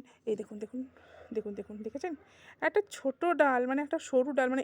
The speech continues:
এই যে এইটুকু বসিয়েছিলাম, এইখান থেকে এই যে এই ডালটা নতুন বেরিয়েছে, তার উপর এখানটাতে পাতাটা হয়েছে,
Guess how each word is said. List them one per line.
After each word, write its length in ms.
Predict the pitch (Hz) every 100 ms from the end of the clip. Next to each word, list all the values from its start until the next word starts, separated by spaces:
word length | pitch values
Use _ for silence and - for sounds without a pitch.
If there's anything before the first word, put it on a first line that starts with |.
| -
এই 60 | 254
যে 80 |
এইটুকু 440 | 277 254 262 277 302
বসিয়েছিলাম, 560 | 247 240 285 285 294 311
এইখান 320 | 240 - 277
থেকে 240 | 269 269 277
এই 200 | 247 240
যে 80 | 262
এই 60 | 254
ডালটা 280 | 254 247 269 233
নতুন 180 | 240 269
বেরিয়েছে, 440 | 240 220 220 208 254 269 - - - _ -
তার 160 | 269 294
উপর 140 | 311
এখানটাতে 340 | 277 294 262 285
পাতাটা 360 | 233 220 214
হয়েছে, 380 | 185 - 208 -